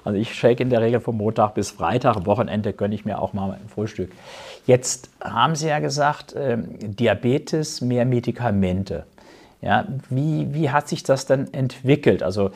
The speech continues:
äh, mussten Sie ein Jahr abnehmen und dreißig Kilo leichter sein oder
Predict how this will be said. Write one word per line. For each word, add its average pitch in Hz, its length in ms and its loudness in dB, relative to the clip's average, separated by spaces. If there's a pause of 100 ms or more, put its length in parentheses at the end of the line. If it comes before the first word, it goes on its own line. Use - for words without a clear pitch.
(420)
äh, 95 300 2
mussten 127 420 0
Sie 113 160 4
ein 120 260 2
Jahr 113 220 2
abnehmen 165 460 -2
und 123 220 -2
dreißig 117 420 0
Kilo 120 220 -4
leichter 101 420 -2
sein 170 320 -4
oder 170 260 -2